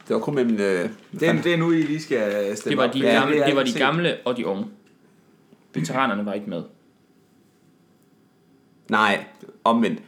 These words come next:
Speaker 1: Fordi de unge... Nej, vent lige, vent lige, vent lige. Johan og Brian og Maja var i dødskamp. Johan
Speaker 3: Røg ud
Speaker 1: tabte.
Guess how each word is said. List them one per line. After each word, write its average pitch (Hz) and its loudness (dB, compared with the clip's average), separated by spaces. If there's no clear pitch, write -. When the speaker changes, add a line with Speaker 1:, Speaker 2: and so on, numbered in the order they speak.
Speaker 1:
Fordi 113 2
de 123 0
unge... 160 0
Nej, 101 2
vent 117 2
lige, 110 2
vent 104 0
lige, 95 -2
vent - -6
lige. 123 -2
Johan 151 4
og 104 0
Brian 143 2
og 101 0
Maja 104 2
var 85 -2
i 85 -4
dødskamp. - -8
Johan 135 0
Speaker 3:
Røg 113 -2
ud - -4
Speaker 1:
tabte. 107 0